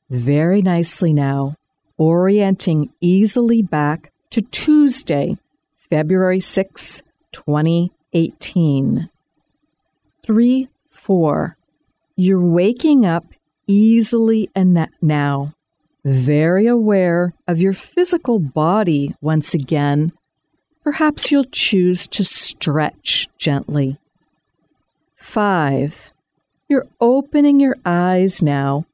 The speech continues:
if you haven't done so already, feeling refreshed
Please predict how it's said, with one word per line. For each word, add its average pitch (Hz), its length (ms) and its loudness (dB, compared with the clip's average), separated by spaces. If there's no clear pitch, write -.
if - 160 -4
you 381 60 0
haven't 226 480 -2
done 151 280 0
so 165 360 -2
already, 151 720 -2
feeling 170 520 0
refreshed - 1160 -4